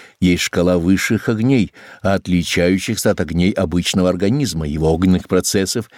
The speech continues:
дыхания, пищеварения и деятельность всех органов степенью напряжения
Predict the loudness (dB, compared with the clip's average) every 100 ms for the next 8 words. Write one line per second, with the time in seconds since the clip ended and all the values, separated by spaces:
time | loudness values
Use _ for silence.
0 | -12 -2 -2 0 0 0 -2 -6 -10 -10
1 | -6 0 2 2 2 2 0 -8 -6 -2
2 | 2 2 2 0 -2 -2 -2 -4 -2 -2
3 | 0 0 0 -2 -2 0 0 2 0 2
4 | 2 2 0